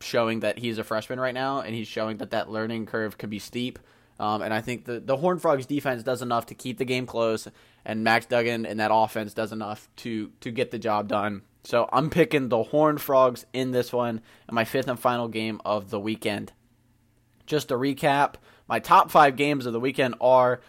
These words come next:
number seven, L S U at Arkansas. I'm picking the Tigers. Number nine, Alabama at number eleven, Ole Miss. I'm taking the Rebels. Number twenty-two, U C F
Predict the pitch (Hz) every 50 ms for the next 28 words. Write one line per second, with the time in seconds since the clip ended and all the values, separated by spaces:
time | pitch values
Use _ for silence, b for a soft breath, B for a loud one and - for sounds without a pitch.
0 | b b b b b b 156 185 180 170 - - 165 147 135 117 113 110 104 -
1 | - 131 127 123 120 117 - 131 131 135 135 131 131 - - _ - - 127 131
2 | 135 - - - - - _ _ _ _ _ - 131 135 - 175 156 147 - 156
3 | 151 156 156 160 160 - - - 107 113 - - 123 113 123 110 107 - - 123
4 | 131 139 131 143 147 139 139 - - b b b b b b b b 151 165 170
5 | 165 151 139 135 135 131 127 123 120 - 113 120 123 120 117 123 120 120 120 117
6 | 113 - - - 117 123 123 127 - - - - _ - - 117 123 127 127 123
7 | 120 117 113 113 117 120 120 120 120 107 - 113 107 110 110 110 139 151 160 160
8 | - - - _ _ - 123 127 123 - 131 123 117 127 107 110 104 113 127 135
9 | 139 147 143 147 139 - - b b b b b b b b b b b b 151
10 | 170 170 165 - - 156 143 135 120 - 143 131 120 113 117 127 123 - - 123
11 | 117 120 120 117 117 -